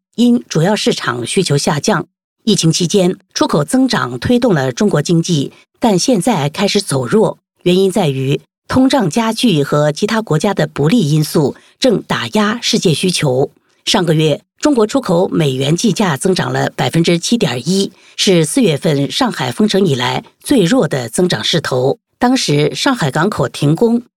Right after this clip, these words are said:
贸易出现困境。目前大部分贸易增长是因为商品价格上涨，而非装船数量增加。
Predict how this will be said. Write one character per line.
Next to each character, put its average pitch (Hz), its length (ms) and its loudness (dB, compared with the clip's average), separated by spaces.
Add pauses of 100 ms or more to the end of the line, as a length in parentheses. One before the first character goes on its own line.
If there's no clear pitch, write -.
贸 269 160 2
易 165 100 2
出 - 160 -4
现 202 220 0
困 185 240 0
境。 151 260 0 (380)
目 220 100 4
前 143 380 0
大 262 180 -2
部 190 100 -2
分 165 200 2
贸 196 180 2
易 165 140 0
增 233 200 0
长 202 300 -4
是 - 160 0
因 196 160 2
为 156 220 2
商 240 200 -2
品 139 160 -4
价 190 200 -2
格 151 120 0
上 220 280 0
涨， 113 260 -4 (240)
而 165 180 0
非 233 320 0 (160)
装 254 240 0
船 151 280 -2
数 214 180 2
量 135 180 0
增 151 200 0
加。 151 340 -2